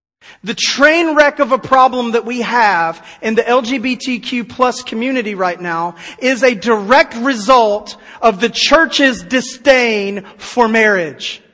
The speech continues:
Because years ago, I had a lovely conversation with a friend of mine who's a part of that community. And he said to me without pause and hesitation,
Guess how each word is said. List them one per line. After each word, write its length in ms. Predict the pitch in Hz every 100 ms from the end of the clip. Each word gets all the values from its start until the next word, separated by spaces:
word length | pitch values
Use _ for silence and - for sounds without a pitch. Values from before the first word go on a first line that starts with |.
| _ _ _ _ _ _ _ _ _ _ _ _ _ _ _ _ _ _ _
Because 260 | _ 214 180
years 260 | 226 233
ago, 220 | 208 220 202
I 80 |
had 140 | 190 185
a 40 |
lovely 520 | 165 185 214 185 185
conversation 680 | 165 196 175 160 180 175 175
with 100 | 151
a 20 |
friend 240 | 139 180 170
of 80 | 156
mine 300 | 143 135 135 _ _
who's 160 | 185
a 40 | 156
part 320 | - 185 180
of 120 | 147
that 240 | 156 151 -
community. 560 | 160 165 165 135 120 _ _ _ _ _ _ _ _ _ _ _ _ _ _ _ _ _ _ _ _ _ _ _ _ _ _ _ _
And 100 | 190
he 140 | 220
said 320 | 220 - 262 254
to 60 |
me 160 | 233 220
without 560 | 196 190 208 214 220
pause 580 | - 226 208 185 160 151
and 140 | 185 160
hesitation, 720 | 165 151 151 147 - 131